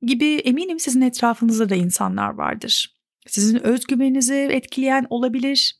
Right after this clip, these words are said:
belki de sizin iç sesiniz olabilir. "Bunu neden yapıyorsun ki?" diyen, "Ah bak bunu yaptın,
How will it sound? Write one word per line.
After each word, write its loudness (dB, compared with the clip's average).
belki 0
de 0
sizin -2
iç -6
sesiniz -2
olabilir. -4
"Bunu 4
neden 4
yapıyorsun 2
ki?" -2
diyen, -2
"Ah -4
bak -2
bunu 4
yaptın, 2